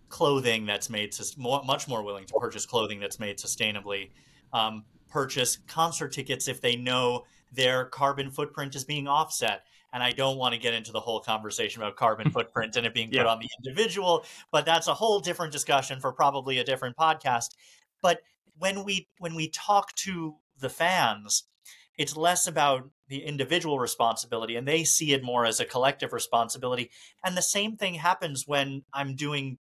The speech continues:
Speaker 1: policy work. Like, when I'm in D C and I'm working with Congress or the White House and we're working on renewable energy policy, they always say, "Okay, this makes a lot of sense. I can sell this to my constituents,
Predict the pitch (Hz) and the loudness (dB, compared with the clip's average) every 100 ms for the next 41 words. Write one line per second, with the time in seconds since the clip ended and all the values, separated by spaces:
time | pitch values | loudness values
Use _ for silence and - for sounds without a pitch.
0 | _ - 156 170 135 123 107 101 - - | _ 0 2 2 0 -4 -4 -6 -8 -16
1 | 120 _ - _ 165 175 220 214 156 165 | -16 _ -20 _ 0 2 2 -2 -4 0
2 | - 160 151 120 113 117 123 127 123 113 | 0 2 2 2 2 2 0 -2 0 -2
3 | - _ - 143 135 131 127 117 - 123 | -2 _ -4 2 2 2 0 0 0 0
4 | 117 120 127 131 127 123 117 123 123 131 | 0 0 0 0 0 -2 -2 -4 -4 2
5 | 175 180 160 139 156 147 139 196 156 131 | 2 2 -2 0 -2 2 2 2 -4 0
6 | 131 117 113 123 113 _ - - _ - | 2 2 0 -4 -8 _ -20 -20 _ 0
7 | 185 208 180 170 160 - 151 139 131 - | 2 4 4 4 0 0 2 0 -2 -12
8 | _ _ 220 220 175 185 185 185 180 180 | _ _ -4 0 -2 -2 -2 -4 -2 2
9 | 160 160 - 143 139 156 147 147 135 147 | 2 2 -2 -4 -4 -4 -6 -4 0 0
10 | 143 131 - 135 123 135 135 214 185 160 | 0 -4 -4 -4 -6 -8 -8 -6 -6 -8